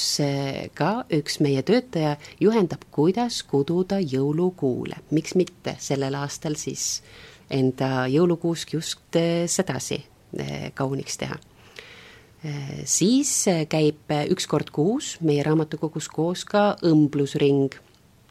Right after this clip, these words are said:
mis on siis selline mõnus, äh, väikese seltskonnaga sündmus, äh, kuhu tuleb küll ette registreerida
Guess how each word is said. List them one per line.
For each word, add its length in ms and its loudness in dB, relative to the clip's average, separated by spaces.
mis 380 2
on 160 4
siis 180 -4
selline 680 0
mõnus, 500 4
äh, 300 0
väikese 380 0
seltskonnaga 680 0
sündmus, 520 2
äh, 460 -2
kuhu 240 2
tuleb 260 2
küll 140 2
ette 240 -2
registreerida 1000 0